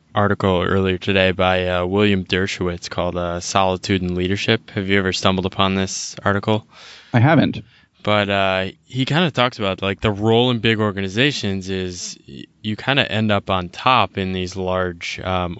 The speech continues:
Speaker 1: organizations by just keeping the machine running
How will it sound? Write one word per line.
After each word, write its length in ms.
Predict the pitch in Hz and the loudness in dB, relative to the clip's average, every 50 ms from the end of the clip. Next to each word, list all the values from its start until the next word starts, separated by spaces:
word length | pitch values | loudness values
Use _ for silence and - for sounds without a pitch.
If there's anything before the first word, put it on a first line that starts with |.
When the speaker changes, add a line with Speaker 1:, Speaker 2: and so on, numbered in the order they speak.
| - - | -12 -16
Speaker 1:
organizations 720 | - 98 95 92 92 87 90 90 92 90 - 98 92 87 - | -12 -8 -8 -6 -6 -4 -4 -4 -4 -4 -4 -6 -6 -6 -4
by 160 | - 92 90 | -4 -4 -2
just 340 | 87 - 95 92 - - - _ _ | -2 -4 -4 -4 -6 -12 -16 _ _
keeping 380 | - - 113 101 - 104 98 92 | -2 0 0 2 2 2 0 0
the 60 | 92 | -2
machine 440 | 90 92 90 - - 101 98 92 90 | -4 -4 -4 -4 -2 -2 -2 -2 -4
running 480 | 87 92 90 90 87 90 85 80 - | -4 -2 -2 -2 -2 -4 -6 -6 -8